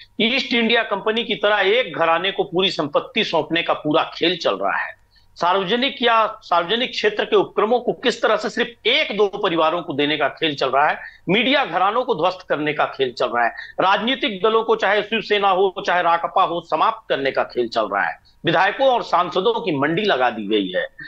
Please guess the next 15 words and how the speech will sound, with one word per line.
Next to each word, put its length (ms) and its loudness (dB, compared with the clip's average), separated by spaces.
सांप्रदायिक 720 0
जहर 320 0
इस 220 -8
कदर 160 2
फैला 320 2
दिया 240 0
गया 200 0
है 120 -2
कि 100 -16
छोटे 300 -2
छोटे 260 0
बच्चे 320 -2
तक 220 -4
उससे 220 0
प्रभावित 440 2